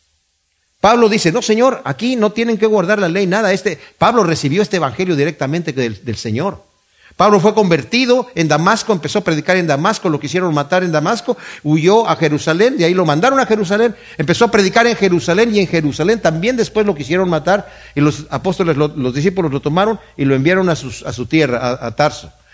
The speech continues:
Y él andaba por aquel lado también predicando el evangelio, pero a la vez tuvo un encuentro con el, con el Señor. Trece años estuvo en instrucción directa de Cristo Jesús, que le reveló el evangelio de la gracia.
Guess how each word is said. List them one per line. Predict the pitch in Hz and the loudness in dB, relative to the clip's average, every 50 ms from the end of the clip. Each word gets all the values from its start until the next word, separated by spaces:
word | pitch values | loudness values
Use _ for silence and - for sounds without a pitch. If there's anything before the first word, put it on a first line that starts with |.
| - - - - | -20 -14 -4 2
Y | 151 180 | 2 4
él | 208 | 4
andaba | 226 220 202 214 226 220 - - | 4 4 4 4 4 4 2 0
por | 175 165 160 160 | -2 -2 -2 0
aquel | 156 214 220 220 | 0 0 0 2
lado | 220 240 247 240 | 2 2 2 0
también | - 185 180 190 240 269 | 0 -2 -2 0 -2 -2
predicando | 247 - 262 240 196 269 269 254 | 0 -2 -2 0 0 0 2 2
el | 240 220 | 2 2
evangelio, | 208 202 185 - 233 240 240 214 | 2 0 0 0 0 0 0 0
pero | 185 185 160 156 | 0 0 0 0
a | |
la | 160 165 | 0 0
vez | 185 220 - - - - - - - _ - | 0 -2 -2 -4 -10 -16 -20 -20 -20 _ -4
tuvo | 247 262 247 247 233 214 - | -2 2 4 4 4 4 2
un | 247 254 269 262 | 0 0 2 2
encuentro | 254 208 - - 233 254 247 - 208 185 | 0 -2 0 2 2 2 2 2 0 0
con | 185 185 165 | 0 0 0
el, | 156 131 - - - - 165 151 123 | 0 -2 -4 -10 -6 -4 -4 -4 -2
con | - 151 147 | 0 0 -2
el | 139 | 0
Señor. | - 151 156 165 165 - | 0 0 0 0 0 0
Trece | - 254 285 311 226 - 233 226 226 | 0 0 2 2 0 0 0 0 0
años | 233 254 247 226 202 196 - | 0 0 0 -2 -2 -4 -4
estuvo | 165 - - - 233 226 180 151 139 - - - - _ _ _ _ _ _ _ _ _ _ _ _ _ _ _ - | -8 -8 -4 -2 -2 2 2 2 2 0 -2 -10 -20 _ _ _ _ _ _ _ _ _ _ _ _ _ _ _ -2
en | 151 175 208 226 220 196 151 - _ _ | 0 2 2 0 0 -4 -8 -14 _ _
instrucción | 196 185 175 - - 185 185 165 - - - 185 208 226 226 226 196 | 2 2 2 2 0 -2 -2 -2 -2 -4 -4 -2 0 0 0 0 0
directa | 196 175 165 196 202 196 - 185 156 | 0 0 0 0 -2 -2 -4 -4 -2
de | 143 135 | -2 -4
Cristo | - 170 170 143 - 135 120 | -4 -6 -8 -6 -8 -8 -8
Jesús, | 120 120 - 143 - | -8 -8 -8 -10 -6
que | - 151 139 | -4 -2 0
le | 139 127 | 0 0
reveló | 135 135 127 131 131 151 | 0 0 0 0 0 0
el | 160 160 | 0 0
evangelio | 151 135 127 120 113 - 143 135 143 135 | 0 -2 -4 -4 -6 -6 -6 -4 -4 -6
de | 120 120 110 | -6 -6 -8
la | 101 92 90 | -8 -8 -10
gracia. | 92 113 117 - - - - - - | -10 -10 -10 -10 -12 -16 -18 -20 -20